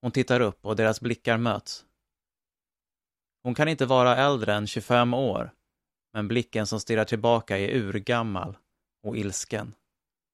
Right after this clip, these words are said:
Men den skriker ändå ut sin hjälplöshet.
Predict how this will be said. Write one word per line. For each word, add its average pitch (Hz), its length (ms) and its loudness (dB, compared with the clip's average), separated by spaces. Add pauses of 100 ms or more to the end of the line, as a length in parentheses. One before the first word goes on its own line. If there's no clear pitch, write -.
(760)
Men 113 100 -4
den 117 120 0
skriker 131 520 -4
ändå 127 340 0
ut 123 260 0
sin 104 180 -4
hjälplöshet. 107 920 -4